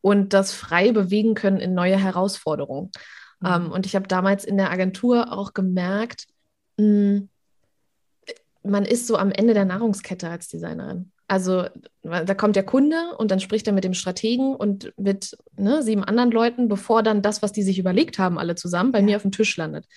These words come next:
Speaker 2: Ja.
Speaker 1: Was vom Prozess nicht das Sinnvollste ist und wie du mich ja auch kennengelernt hast,
Speaker 2: Ja.
Speaker 1: smarte Prozesse
Speaker 2: Jo.
Speaker 1: sind mir sehr wichtig. <laughs> Sonst wäre ich auch wütend. Ähm, <laughs> also es, ich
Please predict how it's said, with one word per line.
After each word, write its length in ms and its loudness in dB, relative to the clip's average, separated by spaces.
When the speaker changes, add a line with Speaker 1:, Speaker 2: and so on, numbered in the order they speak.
Speaker 2:
Ja. 160 -10
Speaker 1:
Was 160 0
vom 180 0
Prozess 500 -4
nicht 240 -2
das 120 -4
Sinnvollste 600 2
ist 260 0
und 160 0
wie 80 2
du 80 6
mich 140 2
ja 120 -2
auch 120 0
kennengelernt 500 2
hast, 220 -6
Speaker 2:
Ja. 100 -8
Speaker 1:
smarte 340 2
Prozesse 500 -2
Speaker 2:
Jo. 60 0
Speaker 1:
sind 200 0
mir 160 2
sehr 560 2
wichtig. 560 0
<laughs> 360 0
Sonst 220 2
wäre 80 6
ich 120 2
auch 120 -6
wütend. 300 -2
Ähm, 320 6
<laughs> 240 -2
also 280 6
es, 220 -2
ich 260 -2